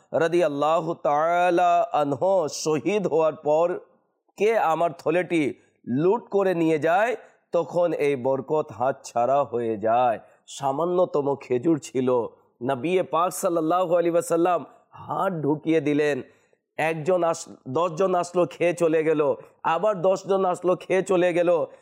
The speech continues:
নবী পাক সাল্লাল্লাহু আলাইহি ওয়াসাল্লাম সেই থলে আবু হুরায়রাকে দিলেন। তিনি বলেন, "আমিও খেতাম,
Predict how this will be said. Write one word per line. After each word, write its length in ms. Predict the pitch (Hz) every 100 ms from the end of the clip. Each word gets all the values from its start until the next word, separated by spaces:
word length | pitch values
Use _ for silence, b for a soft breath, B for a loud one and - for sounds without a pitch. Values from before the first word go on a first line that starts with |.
| -
নবী 380 | 127 143 139 156
পাক 300 | - 139 151
সাল্লাল্লাহু 520 | - 151 143 139 147
আলাইহি 200 | 139 135
ওয়াসাল্লাম 540 | 139 135 143 135 143 127 - _ _
সেই 460 | - - 156 156 135
থলে 500 | - 143 151 143 - - _ _ -
আবু 220 | 123 127
হুরায়রাকে 580 | 120 117 131 139 160 139
দিলেন। 340 | 123 131 131
তিনি 240 | 120 156 170
বলেন, 320 | 147 143 127
"আমিও 400 | - 143 180 190
খেতাম, 520 | - 151 - 151 131